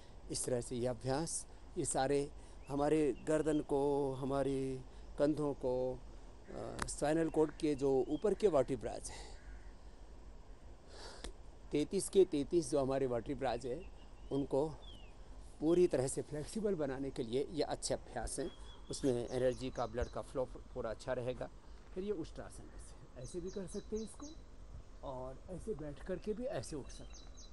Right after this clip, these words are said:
ये उष्ट्रासन बहुत ज़बरदस्त है, जो ऐसे ना कर सके वो अर्ध उष्ट्रासन कर सकते हैं, इससे भी लाभ होगा आराम से। दस बीस second से शुरू करके आधा minute तक कर सकते हैं।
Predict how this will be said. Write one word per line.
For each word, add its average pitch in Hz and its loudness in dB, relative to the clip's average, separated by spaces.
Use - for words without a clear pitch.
ये 226 -6
उष्ट्रासन - -12
बहुत 214 -4
ज़बरदस्त - -10
है, - -12
जो 151 -2
ऐसे 139 -2
ना 151 0
कर 170 0
सके 185 -2
वो 202 0
अर्ध 117 -8
उष्ट्रासन - -12
कर - -12
सकते - -14
हैं, - -14
इससे 208 -6
भी 165 -6
लाभ - -10
होगा - -14
आराम 143 -10
से। - -12
दस 160 4
बीस 175 2
second 156 0
से 165 -4
शुरू 160 0
करके 147 -2
आधा 131 -2
minute 117 -4
तक 110 -8
कर 120 -10
सकते - -12
हैं। 113 -10